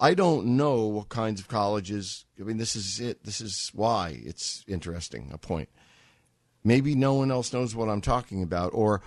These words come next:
only other people who are as old as I am and went to certain kinds of schools in certain parts of the country. But, uh,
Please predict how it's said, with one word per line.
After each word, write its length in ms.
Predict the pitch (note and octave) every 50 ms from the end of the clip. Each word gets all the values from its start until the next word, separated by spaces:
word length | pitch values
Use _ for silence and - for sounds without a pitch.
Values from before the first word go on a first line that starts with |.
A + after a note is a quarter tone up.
| - - -
only 260 | - A#2+ B2+ B2 B2 B2
other 200 | A#2+ A2+ A#2 G#2
people 500 | - B2+ A#2+ A2 - - G#2+ G#2 G2 - _ _ _ _ _ _ _
who 480 | - - C3+ C3+ B2+ B2 A#2+ B2 A2 - _ _ _ _ _ _ _ -
are 220 | - A#2 A#2+ A2+ G#2+
as 140 | G#2 F#2+ B2+
old 200 | E3 F3+ D#3+ C3
as 140 | A2 F2+
I 160 | G#2 F#2 F2+ E2+
am 340 | E2+ E2+ E2 E2+ F2+ F#2+ - _ _ _ _ _ _ -
and 240 | A2 A#2 A2+ G#2+
went 260 | A2 A2+ A2+ A2 G#2+ -
to 520 | - A#2 G#2+ G2+ G2+ G2 G2 F#2+ F#2+ F#2+ - _ _ _ _ _
certain 580 | - - - - - C#3+ C#3 A#2+ B2+ B2+ B2 A#2
kinds 340 | - A2+ G#2+ G#2+ G2+ F#2
of 80 | G2 F#2
schools 520 | - - - G#2+ G#2 G#2 G#2 G#2 G#2 F2
in 120 | F#2+ F#2+ F2+
certain 400 | - - A2+ G#2 F2 B1+ F#2+ F2+
parts 340 | - - F#2+ E2+ E2+ - -
of 80 | D2+
the 80 | D#2+ -
country. 460 | - C#3 D3 D#3 D3+ - - A#1 - - _ _ _ _ _ _ _ _ _ _ _ _ _ _ _ _ _ _ _ _ _ _ _ _ _ _ _ _ _ _ _ _ _ _ _ _ _ _ _ _ _ _ _ _ _ _ _ _ _ _ -
But, 360 | - C3+ B2+ B2 A#2+ A2+ - _ _ _ _ _ _ _ _ _ _ _
uh, 100 | - A#2